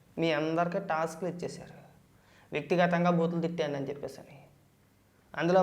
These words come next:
భాగంగా అంబటి రాంబాబు ఈరోజు కావాలని చెప్పేసి అని, ఎవరో దాడి చేయకపోయినా సరే కారు ఆపి మరీ తెలుగుదేశం పార్టీ కార్యకర్తలను, చంద్రబాబు నాయుడు గారిని లకారాలతో సంబోధిస్తూ బూతులు తిట్టేసి వెళ్ళిపోయాడు అక్కడి నుంచి. రెచ్చగొట్టినట్టా లేదా? ఆ తర్వాత ఇమీడియట్గా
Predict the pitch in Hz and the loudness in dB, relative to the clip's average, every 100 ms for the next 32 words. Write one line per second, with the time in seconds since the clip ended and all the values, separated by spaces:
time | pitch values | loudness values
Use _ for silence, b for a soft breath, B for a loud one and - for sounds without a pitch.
0 | 175 175 175 185 202 180 180 175 175 180 | 8 8 8 4 4 4 2 2 0 2
1 | 180 160 165 165 165 135 143 151 156 147 | 2 2 2 2 0 2 4 4 4 0
2 | 135 139 139 139 - - - - - 135 | -2 -4 -8 -10 -16 -20 -20 -20 -14 -6
3 | 139 160 147 143 139 143 156 156 156 151 | 0 2 4 2 2 0 0 -2 -2 -2
4 | 151 - - - - - - _ _ b | -4 -6 -12 -14 -20 -20 -20 _ _ b
5 | b - 143 147 160 160 160 160 143 180 | b -4 0 2 4 2 2 0 0 0
6 | 170 156 160 160 160 160 160 151 151 147 | 0 -2 0 0 0 -6 -4 -4 -4 -4
7 | 135 139 147 147 - 143 151 143 143 156 | -2 -2 -4 -6 -6 -6 -4 -4 -2 0
8 | 151 151 139 135 131 175 226 B B 143 | 0 0 -2 -2 -2 -4 -8 B B -8
9 | 127 165 165 165 160 156 151 151 147 147 | -2 4 4 4 2 0 -2 -2 -2 -2
10 | 143 143 196 151 156 160 160 - - 196 | -4 -2 -2 -2 -2 -2 -4 -6 -6 -6
11 | - - - - - - - - - - | -6 -10 -12 -18 -20 -20 -20 -20 -20 -20
12 | - - 143 127 160 160 175 170 226 196 | -20 -12 -8 -2 -2 -2 -2 -2 0 -2
13 | - - - - - - b b b b | -4 -6 -10 -20 -20 -20 b b b b
14 | 156 160 165 170 165 170 170 170 180 | 2 4 4 4 2 2 0 0 -2